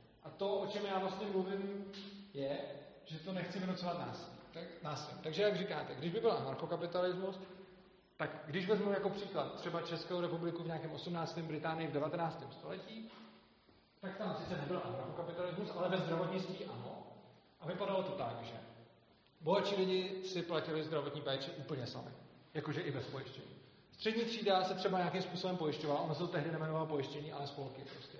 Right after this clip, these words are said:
Že a ty nejchudší byli léčení z charity, přičemž byli léčení většinou z charity, kterou buď obecně dělali lidi, anebo to dělali bohatý, že třeba byl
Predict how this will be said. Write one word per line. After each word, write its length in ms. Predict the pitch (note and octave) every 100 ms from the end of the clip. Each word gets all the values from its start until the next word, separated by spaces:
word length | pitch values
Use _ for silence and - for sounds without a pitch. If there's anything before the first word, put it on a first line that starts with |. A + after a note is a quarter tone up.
| -
Že 60 | - D2 D2 C#2+ D2 - - - - - - - - - - - - - - - -
a 380 | D#3 - -
ty 200 | C#3+ -
nejchudší 800 | F3 - - - - - - - -
byli 240 | D#3 F3 F#3
léčení 400 | D#3+ C#3 C3+ - -
z 100 | -
charity, 600 | B2 C3 D3+ F#3 G#3+ - - - - - -
přičemž 500 | - F#3 E3 F#3 D#3+
byli 160 | F3 F3
léčení 400 | E3 E3 F3 E3+
většinou 340 | D#3 E3+ F3
z 60 | -
charity, 320 | D#3+ D#3 E3+
kterou 360 | E3+ - - D3 -
buď 180 | A3 - -
obecně 380 | E3+ F#3 F#3 F#3
dělali 300 | F3+ E3+ C#3
lidi, 180 | C#3
anebo 280 | F3 E3 D#3+ E3
to 60 | E3+
dělali 180 | E3 E3
bohatý, 360 | C#3+ D3 C#3+ D3 - - -
že 100 | D3
třeba 360 | - D3+ D3+ C#3+
byl 540 | D#3+ D#3 D3+ D3